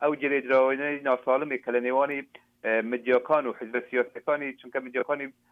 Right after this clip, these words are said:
باشووری کوردستان میدیای حیزبین، میدیای سەربەخۆی پرۆفسیۆنەلی ڕۆژنەماوانی و ژۆرنالیستی، ئە، نین کە ئێمە لە، لە دنیای ڕۆژەوارە تێدەگەین. بەهۆی ئەو، ئە، جیاوازی حیزبەکان و گرێدراوەیی ئەوان بە بەرژەوەندەکانی حیزبی، ئە،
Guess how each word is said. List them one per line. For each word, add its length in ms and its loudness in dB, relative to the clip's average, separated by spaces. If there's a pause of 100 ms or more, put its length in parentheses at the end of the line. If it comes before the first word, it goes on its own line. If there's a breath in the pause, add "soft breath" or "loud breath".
(140)
باشووری 300 -2
کوردستان 360 -2
میدیای 340 2
حیزبین، 320 -4 (380)
میدیای 380 -2
سەربەخۆی 520 -2
پرۆفسیۆنەلی 640 -4 (420 soft breath)
ڕۆژنەماوانی 760 2
و 100 -4
ژۆرنالیستی، 580 -2
ئە، 640 -8
نین 220 -4
کە 160 -4
ئێمە 220 4
لە، 60 6 (260)
لە 140 4
دنیای 320 0
ڕۆژەوارە 440 2
تێدەگەین. 340 -4 (380 soft breath)
بەهۆی 260 2
ئەو، 120 6 (160)
ئە، 160 2 (340)
جیاوازی 420 2
حیزبەکان 480 -2
و 120 -6
گرێدراوەیی 680 0 (320)
ئەوان 320 2
بە 100 6 (200)
بەرژەوەندەکانی 720 0
حیزبی، 280 -2 (360 soft breath)
ئە، 80 0